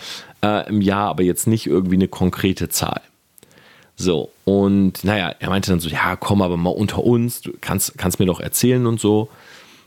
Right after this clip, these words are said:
Und dann habe ich ihm erzählt, dass ich letzten Monat quasi, äh, hunderttausend Euro verdient hätte. So. Und das war eine sehr, sehr spannende Situation, weil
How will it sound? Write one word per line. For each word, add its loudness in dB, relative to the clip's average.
Und 4
dann 2
habe -2
ich -10
ihm 0
erzählt, 0
dass -2
ich -4
letzten -2
Monat 2
quasi, 0
äh, 0
hunderttausend 0
Euro -2
verdient -8
hätte. -12
So. -10
Und 2
das -2
war 2
eine 0
sehr, 2
sehr -2
spannende -2
Situation, 0
weil 0